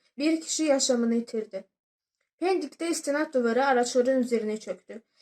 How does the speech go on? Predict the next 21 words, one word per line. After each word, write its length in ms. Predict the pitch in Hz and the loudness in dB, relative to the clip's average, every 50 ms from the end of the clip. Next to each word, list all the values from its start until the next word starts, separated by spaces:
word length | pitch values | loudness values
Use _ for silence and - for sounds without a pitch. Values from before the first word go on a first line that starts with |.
| _ - | _ -8
İşçi 360 | 285 269 - - - 330 359 | -6 -4 -4 -2 -2 -2 -2
servisinde 880 | 349 - 330 285 269 247 247 247 247 - 247 240 233 233 233 254 269 269 | 0 4 4 4 4 4 2 0 -2 -2 -2 -2 2 4 4 4 4 2
sıkışan 720 | - - - - 240 - - - 262 247 254 277 285 254 | -4 -10 -10 -12 -10 -8 -4 -2 0 0 0 0 2 4
beş 220 | 277 285 277 - | 4 4 2 0
kişiden 480 | - - - - 233 220 233 233 233 226 | -4 -6 -8 -6 -4 -4 -2 -2 0 0
dördü 280 | 226 226 226 226 240 233 | 0 -2 -2 -4 -6 -12
çıkarıldı. 580 | - - - 240 220 208 202 196 190 196 196 - _ _ _ _ _ - | -12 -12 -10 -8 -8 -6 -8 -10 -10 -12 -14 -14 _ _ _ _ _ -8
Bir 200 | 294 311 302 320 | -6 -4 -4 -4
kişiyi 300 | - - - 277 285 285 | -2 -2 -2 -2 -2 -2
kurtarma 480 | - 285 262 254 262 240 240 240 247 254 | -2 -4 -2 0 0 0 0 0 0 0
çalışmaları 680 | 254 254 233 226 226 - - 226 220 220 220 214 240 | 0 0 -2 0 -2 -4 -4 -2 -2 -2 -2 -2 -4
sürüyor. 520 | 233 - - 220 208 208 190 - - _ _ _ _ _ _ _ _ _ _ _ _ _ _ - | -6 -8 -8 -6 -4 -4 -4 -4 -6 _ _ _ _ _ _ _ _ _ _ _ _ _ _ -2
Kültür 340 | - 349 359 359 453 453 359 | 0 2 6 6 6 6 6
ve 80 | 370 | 2
Turizm 360 | 370 330 302 320 302 302 277 | 2 0 0 0 2 2 4
Bakanı 280 | 254 247 247 262 254 294 269 | 4 4 4 4 2 2 2
Ersoy, 380 | 254 247 233 - - 214 196 - _ _ _ _ - - | 0 -2 -2 -2 -4 -6 -6 -8 _ _ _ _ -6 0
Altın 340 | - 285 330 349 359 453 427 | 2 2 4 4 2 0 2
Portakal'da 560 | 370 330 320 311 294 285 285 247 254 254 311 | 2 2 2 2 0 0 2 2 2 2 2
fetö 280 | 311 311 285 294 247 220 | 0 0 -2 -2 -2 -4
skandalı. 600 | - - - - 208 208 202 202 190 190 180 | -4 -6 -10 -10 -10 -8 -8 -8 -8 -8 -10